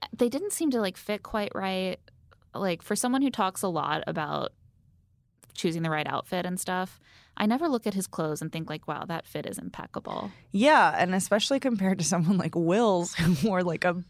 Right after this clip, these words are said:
Speaker 2: beautiful plaid <laughs> suit at the group date that I couldn't stop looking at.
Speaker 1: I know.
Speaker 2: Like, that was a statement.
Speaker 1: That's how you peacock.
Speaker 2: Yeah.
Speaker 1: Um, <laughs> also, I went to Catholic school, so whenever I looked at Jordan on this date, I was like,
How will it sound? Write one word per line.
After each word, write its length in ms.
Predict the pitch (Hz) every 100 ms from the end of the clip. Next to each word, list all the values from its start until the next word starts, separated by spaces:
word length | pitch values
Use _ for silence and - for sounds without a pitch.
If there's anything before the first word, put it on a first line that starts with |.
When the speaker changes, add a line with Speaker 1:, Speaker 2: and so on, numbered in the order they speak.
| _
Speaker 2:
beautiful 760 | - 240 233 302 349 330 185 170
plaid 460 | - 160 180 220
<laughs> 0 |
suit 460 | - - 277 196 -
at 140 | 175
the 80 | 190
group 300 | - 240 240
date 280 | 185 165 -
that 100 | 175
I 80 | 190
couldn't 240 | 214 269 285
stop 240 | 285 294
looking 320 | 427 381 277
at. 140 | 196 226
Speaker 1:
I 120 | 247
know. 640 | 254 302 320 185 170 170 -
Speaker 2:
Like, 140 | 240 285
that 140 | 320
was 120 | 381
a 80 | 294
statement. 520 | - 302 339 123 -
Speaker 1:
That's 200 | 214 254
how 100 | 311
you 140 | 302 226
peacock. 680 | 185 165 - - - -
Speaker 2:
Yeah. 380 | 190 175 - 175 - - - -
Speaker 1:
Um, 460 | 196 180 170 165 - - -
<laughs> 220 | - -
also, 380 | 196 220 254 247
I 180 | 220 202
went 140 | 202 202
to 60 |
Catholic 400 | 214 170 180 175
school, 380 | - 151 156 151
so 140 | 170 180
whenever 280 | 160 165
I 80 | 170
looked 200 | 170 -
at 80 | 170
Jordan 280 | 147 147 156
on 140 | 147
this 180 | 151 -
date, 320 | - 143 - -
I 140 | 156
was 180 | 147 156
like, 420 | 156 147 151 -